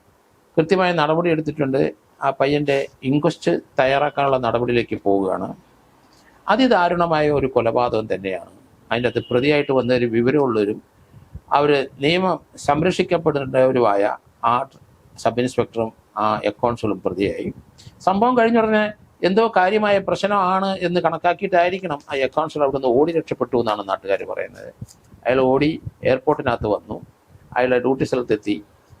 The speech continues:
എന്തായാലും അയാളെ അറസ്റ്റ് ചെയ്തു, ഇവരെ രണ്ടുപേരെ അറസ്റ്റ് ചെയ്തു. ഇനി അവർക്ക് പരിക്കുണ്ടോ ഇല്ലയോ നമുക്കറിയില്ല, അത് മെഡിക്കൽ പരിശോധന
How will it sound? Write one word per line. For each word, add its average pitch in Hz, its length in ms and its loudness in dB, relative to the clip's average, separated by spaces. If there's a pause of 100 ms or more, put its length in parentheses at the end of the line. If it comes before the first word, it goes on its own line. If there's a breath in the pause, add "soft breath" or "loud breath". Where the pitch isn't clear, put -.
(240)
എന്തായാലും 180 360 2
അയാളെ 185 300 2
അറസ്റ്റ് 175 300 -4
ചെയ്തു, 170 180 0 (600)
ഇവരെ 180 180 4 (100)
രണ്ടുപേരെ 175 460 4
അറസ്റ്റ് 139 300 -6
ചെയ്തു. 110 200 0 (680)
ഇനി 143 140 2 (480)
അവർക്ക് 135 240 0 (100)
പരിക്കുണ്ടോ 143 460 2
ഇല്ലയോ 160 220 0
നമുക്കറിയില്ല, 135 520 0 (420)
അത് 113 140 2 (220)
മെഡിക്കൽ 120 320 -2
പരിശോധന 123 320 0